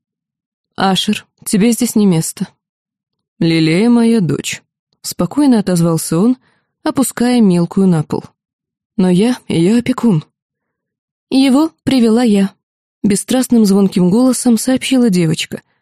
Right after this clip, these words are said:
подходя вплотную к бабушке. И, склонив голову,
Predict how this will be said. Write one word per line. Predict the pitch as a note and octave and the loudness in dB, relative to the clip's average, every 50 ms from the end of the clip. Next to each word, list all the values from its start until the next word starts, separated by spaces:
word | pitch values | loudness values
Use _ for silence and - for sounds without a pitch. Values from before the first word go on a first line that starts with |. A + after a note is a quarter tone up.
| _ - - | _ -8 -8
подходя | - - - G#3 F3+ F#3 | -6 -2 -2 0 0 0
вплотную | F3 - - F3+ F3 - F#3+ F#3+ G3 F#3+ | -2 -2 -2 -2 0 2 2 2 2 2
к | F#3+ | 2
бабушке. | G3+ F#3+ E3+ F3+ F3 - - - - - _ _ _ _ _ _ _ _ _ _ _ _ _ _ _ _ _ _ - | 0 0 0 -2 -4 -8 -8 -12 -16 -16 _ _ _ _ _ _ _ _ _ _ _ _ _ _ _ _ _ _ -2
И, | A#3 C4 C4 | 0 0 0
склонив | - - - B3 B3 B3 B3+ B3 G3+ | 0 0 0 2 2 4 2 2 2
голову, | F#3 A3 A3+ A3 G3 E3+ - E3 | 2 2 2 2 0 -2 -4 -8